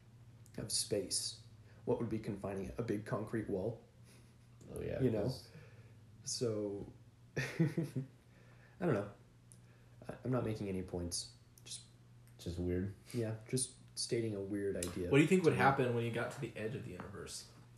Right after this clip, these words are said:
Speaker 3: And if you, and if you passed it? See if
Speaker 1: You
Speaker 3: you could
Speaker 1: passed
Speaker 3: fa-, if you
Speaker 1: into
Speaker 3: could,
Speaker 1: nothing?
Speaker 3: if you could go faster than,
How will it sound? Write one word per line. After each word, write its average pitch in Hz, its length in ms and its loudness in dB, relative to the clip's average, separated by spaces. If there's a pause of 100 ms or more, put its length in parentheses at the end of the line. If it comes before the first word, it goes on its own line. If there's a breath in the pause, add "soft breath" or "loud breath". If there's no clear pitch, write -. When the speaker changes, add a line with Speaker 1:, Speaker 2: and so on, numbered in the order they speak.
Speaker 3:
And 123 100 0
if 117 160 -2
you, 107 80 -4 (140)
and 113 80 -4
if - 80 -8
you - 140 -16
passed 113 360 -2
it? - 140 -8 (160)
See 139 140 0
if 131 40 6
Speaker 1:
You 123 60 8
Speaker 3:
you 113 80 -2
could 123 100 4
Speaker 1:
passed 117 400 6
Speaker 3:
fa-, 135 60 2
if 113 60 4
you 139 40 6
Speaker 1:
into 139 140 8
Speaker 3:
could, 120 100 6
Speaker 1:
nothing? 110 300 2
Speaker 3:
if 127 80 2
you 143 60 6
could 147 120 4
go 127 80 6
faster 120 640 0
than, 107 240 -6